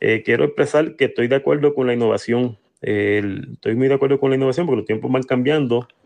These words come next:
eh, la tecnología va cambiando y tenemos que irnos adaptando a esos cambios.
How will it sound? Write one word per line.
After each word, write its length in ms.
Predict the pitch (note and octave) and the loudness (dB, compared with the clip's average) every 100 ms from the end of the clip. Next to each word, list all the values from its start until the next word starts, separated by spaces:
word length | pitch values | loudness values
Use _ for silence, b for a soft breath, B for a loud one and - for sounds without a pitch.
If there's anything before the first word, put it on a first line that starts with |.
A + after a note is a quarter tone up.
| - | -6
eh, 380 | A2 G#2 G2+ G#2 | -2 0 -2 -2
la 140 | G#2 | -6
tecnología 360 | - G#2+ G2+ A#2 | -4 -4 0 0
va 100 | - | 0
cambiando 420 | B2+ C3 D#3+ A#2+ | 0 0 -2 -4
y 20 | |
tenemos 300 | A2 G#2 A#2+ | -6 -4 -4
que 80 | B2+ | -2
irnos 140 | B2+ | 2
adaptando 380 | B2+ A#2 B2+ C3 | 2 0 -2 -2
a 40 | |
esos 160 | G#2+ - - | -2 -6 -6
cambios. 360 | G2+ G2+ G2+ | -6 -6 -10